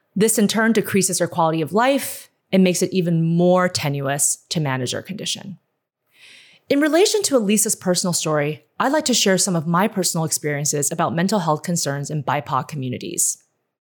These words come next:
The rates of mental illness in bipoc communities are similar to those in non-Hispanic white communities, yet they are often undertreated. They don't readily present in the mental health sector for services, and they're more likely to terminate treatment prematurely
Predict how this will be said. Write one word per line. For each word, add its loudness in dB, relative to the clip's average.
The 0
rates 2
of 0
mental 2
illness 2
in 0
bipoc 0
communities -2
are 0
similar 2
to -6
those 2
in -4
non-Hispanic 0
white 0
communities, -2
yet -2
they 2
are 0
often 0
undertreated. -4
They 2
don't 2
readily 2
present -2
in -8
the -4
mental -4
health -6
sector -4
for -6
services, 0
and 0
they're 4
more 2
likely 0
to 2
terminate -2
treatment -4
prematurely -2